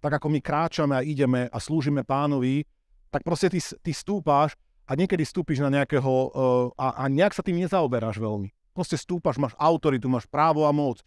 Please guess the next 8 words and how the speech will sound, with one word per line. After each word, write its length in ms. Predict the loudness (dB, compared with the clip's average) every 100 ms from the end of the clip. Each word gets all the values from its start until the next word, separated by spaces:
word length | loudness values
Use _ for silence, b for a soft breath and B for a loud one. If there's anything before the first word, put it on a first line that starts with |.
| _ -12
šliapať 560 | 0 2 4 2 0
po 160 | -2 -4
všetkých 320 | -4 -4 -4
svojich 260 | -2 -2 -2
protivníkoch, 720 | -4 -2 -2 -2 0 0 -2 _ _ _ -8
po 40 |
všetkých 320 | -2 -2 -2 0
svojich 240 | 2